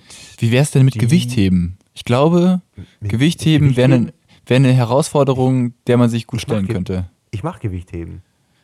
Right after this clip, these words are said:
Speaker 1: Du machst Gewichtheben. Wie viel stemmst du denn
Speaker 2: <laughs>
Speaker 1: so, wenn du irgendwie in dein Workout gehst?
Speaker 2: Also, d-, das kann ich tatsächlich, äh, genau sagen. Ich war ja vorhin beim, beim Workout und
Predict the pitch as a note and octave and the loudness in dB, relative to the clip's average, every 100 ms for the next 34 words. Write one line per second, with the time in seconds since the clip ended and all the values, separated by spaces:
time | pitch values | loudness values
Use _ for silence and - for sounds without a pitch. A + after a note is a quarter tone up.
0 | - G#2+ A#2+ E3+ D#3+ C#3 C3+ - G#2+ B2+ | -8 0 2 2 -2 -2 -2 0 0 0
1 | E3 D#3+ - C3 C3+ G#2+ G#2 F#2+ F#2+ F#2 | 0 -2 0 0 0 -2 -2 0 -2 -2
2 | G#2 G#2+ G#2+ A2 G#2+ G#2+ G#2 G2+ G2 G2 | 2 2 2 0 0 2 2 2 0 -2
3 | F#2 F2 - F#2 F#2 - - - - _ | -4 -8 -8 -8 -10 -16 -20 -20 -20 _
4 | G#2 _ _ _ G#2 G#2+ - - G2 G2 | -20 _ _ _ -10 -10 -12 -18 -16 -16
5 | - B2+ A#2 G#2 A#2+ A#2 G2+ - - G#2+ | -12 -8 -8 -8 -8 -8 -8 -14 -18 -16
6 | - - - _ _ - G#2 B2+ C3+ A#2 | -16 -20 -20 _ _ -8 -4 -2 -2 -6
7 | E2+ A#2 D3+ - B2+ B2 G2+ G2 F#2 F#2+ | -4 -2 -4 -2 -2 -2 -4 -8 -10 -10
8 | F#2 F#2 F2+ F2+ E2+ F2+ G#2+ A#2+ - E2+ | -8 -10 -10 -10 -6 -4 -4 -6 -10 -8
9 | F2 A2+ A2+ - _ _ _ _ _ _ | -6 -6 -8 -20 _ _ _ _ _ _
10 | _ _ _ _ A#2 G#2 G2+ G2 G2 | _ _ _ _ -8 -6 -6 -8 -10